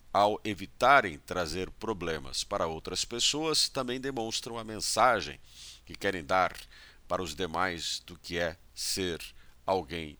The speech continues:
com comportamento reto, com um comportamento coerente. Bom, tem aí os estéticos,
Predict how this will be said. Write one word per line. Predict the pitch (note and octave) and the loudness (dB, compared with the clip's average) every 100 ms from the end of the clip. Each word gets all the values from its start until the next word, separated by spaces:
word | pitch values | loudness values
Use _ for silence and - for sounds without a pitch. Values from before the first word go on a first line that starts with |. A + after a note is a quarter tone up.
| - | -10
com | F2 | -10
comportamento | E2+ E2 - D#2+ - E2 D2+ D#2 - E2+ F2+ | -8 -10 -8 -10 -6 -6 -6 -10 -12 -18 -16
reto, | - G2 F2 - - D#2+ - - - | -4 2 2 2 -16 -16 -18 -20 -12
com | E2+ D#2+ | -8 -8
um | D#2 | -12
comportamento | - E2+ - D#2 - E2+ D2 - - | -10 -10 -8 -10 -6 -8 -8 -12 -12
coerente. | E2 E2 C2+ - - - - - - - - - | -6 -6 -6 -14 -6 -6 -6 -20 -20 -20 -20 -6
Bom, | A2+ E2 - - - - - - | -2 -2 -2 -20 -18 -18 -18 -8
tem | G#2+ G#2+ | 0 2
aí | F#2 A2 | 2 0
os | G#2+ A#2+ | 0 0
estéticos, | A#2 - - F2 - - - - - - - - - | 2 0 0 -2 -2 -8 -8 -10 -14 -6 -4 -4 -8